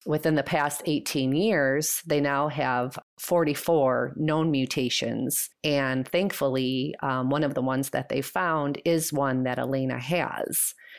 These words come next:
So I know they are doing research and studying on that. But compared to, like, cystic fibrosis,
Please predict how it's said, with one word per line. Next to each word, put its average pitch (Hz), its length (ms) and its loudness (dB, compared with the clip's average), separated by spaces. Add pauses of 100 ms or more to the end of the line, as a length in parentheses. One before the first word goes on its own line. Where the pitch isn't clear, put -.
(100)
So 139 240 0
I 135 60 0
know 135 180 0
they 135 140 2
are 131 100 2
doing 131 300 0
research 131 540 -2
and 127 100 -2
studying 127 420 -2
on 123 200 -2
that. 131 400 0 (440)
But 160 140 2
compared 156 440 2
to, 160 100 0
like, 139 140 2
cystic - 360 -2
fibrosis, 135 1040 0